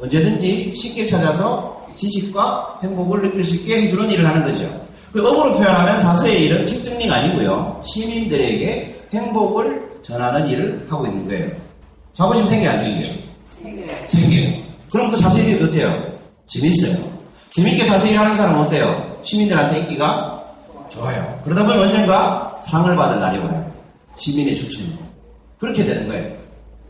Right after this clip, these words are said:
Speaker 1: 나를 위해서 뭐가 더 좋아요? 집으로 사는 게 나아요? 업으로 사는 게 나아요? 업으로 사는 게 훨씬 낫습니다. 그래서 제가 강의 배우시는 분들한테 늘 얘기합니다. 강사가 강의를 하려고 강의를 하지 마라.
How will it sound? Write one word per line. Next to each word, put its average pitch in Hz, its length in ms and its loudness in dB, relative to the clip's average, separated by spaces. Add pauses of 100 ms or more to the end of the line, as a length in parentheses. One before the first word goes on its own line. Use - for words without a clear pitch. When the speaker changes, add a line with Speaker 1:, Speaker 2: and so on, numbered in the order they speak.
Speaker 1:
나를 262 260 2
위해서 214 180 2
뭐가 160 180 2
더 180 80 4
좋아요? 208 680 2
집으로 247 240 -2
사는 208 200 4
게 196 80 4
나아요? 170 220 2
업으로 160 160 2
사는 147 200 0
게 - 60 -2
나아요? 156 260 -4 (540)
업으로 202 340 2
사는 160 220 4
게 - 80 0
훨씬 123 200 -4
낫습니다. 101 480 -4 (140)
그래서 202 180 4
제가 202 180 4
강의 190 240 4
배우시는 180 340 2
분들한테 135 340 -2
늘 180 220 4
얘기합니다. - 640 -2
강사가 175 1080 2
강의를 196 320 2
하려고 131 360 0
강의를 135 280 -4
하지 - 140 -10
마라. - 480 -8